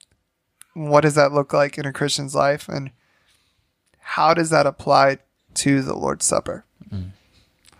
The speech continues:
Speaker 2: Mm.
Speaker 1: 'Cause in an unworthy taking of the Lord's Supper,
Speaker 2: Mm-hmm.
Speaker 1: I mean, you really have to understand ongoing repentance.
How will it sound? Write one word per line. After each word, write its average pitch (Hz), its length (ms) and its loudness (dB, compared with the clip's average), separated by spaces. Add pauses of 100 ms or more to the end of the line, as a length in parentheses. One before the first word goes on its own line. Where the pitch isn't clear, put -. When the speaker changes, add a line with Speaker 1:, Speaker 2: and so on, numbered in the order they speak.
(440)
Speaker 2:
Mm. 104 460 -2 (1200)
Speaker 1:
'Cause 143 480 0 (760)
in 147 100 -4
an 139 140 0
unworthy 143 500 4 (1800)
taking 143 460 2
of 135 240 2
the 131 200 -6 (800)
Lord's 135 300 0
Supper, 135 480 0 (180)
Speaker 2:
Mm-hmm. 107 200 -6
Speaker 1:
I - 1120 -20
mean, 131 280 -8 (340)
you 139 220 -2
really 139 220 2
have 135 240 2
to - 100 -2
understand 139 480 0
ongoing 139 540 0
repentance. 135 640 -6